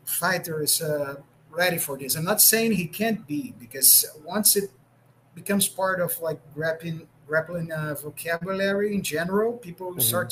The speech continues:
Speaker 1: to pay attention to those kinds of things. But it works gi and no gi. For me, it worked gi as well, like, worked like
Speaker 2: Wow,
Speaker 1: a
Speaker 2: that's
Speaker 1: charm.
Speaker 2: Mm-hmm.
Speaker 1: Yeah, great.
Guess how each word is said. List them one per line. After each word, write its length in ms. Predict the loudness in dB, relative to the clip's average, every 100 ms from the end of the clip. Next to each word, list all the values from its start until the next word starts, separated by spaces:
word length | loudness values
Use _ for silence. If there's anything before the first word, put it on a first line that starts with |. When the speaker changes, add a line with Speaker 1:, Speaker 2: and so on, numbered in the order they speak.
| 2
Speaker 1:
to 260 | 2 -2 -4 -16 _ 2
pay 120 | 2
attention 480 | 4 2 2 -2 -4
to 120 | -4
those 260 | -6 -10 -10
kinds 300 | -12 -14 -20
of 80 | -20 _
things. 380 | -12 -10 -10 -12 -18 -20 -6
But 120 | -4 -2
it 100 | 0
works 300 | 2 2 2
gi 280 | -2 -4
and 140 | -2 -2
no 160 | -2 -4
gi. 360 | -8 -8 -12 -14
For 200 | -16 -10
me, 200 | -4 0 0 -2
it 80 | -6 _ -10
worked 380 | -10 -12 _
gi 240 | -10 -2 0
as 160 | -2
well, 240 | -4 -8 -8
like, 160 | -12 -14 -20 -20 -20 -20 -20
worked 180 | -14 -6
like 80 |
Speaker 2:
Wow, 60 | -2
Speaker 1:
a 40 |
Speaker 2:
that's 80 | 0
Speaker 1:
charm. 380 | 2 2 0 -6 -16 -20 -20 _ -20 -20 -20 -20 -20 -12
Speaker 2:
Mm-hmm. 160 | -10 -8
Speaker 1:
Yeah, 160 | -10 -10 -12 -16 -20 -8
great. 280 | -4 -4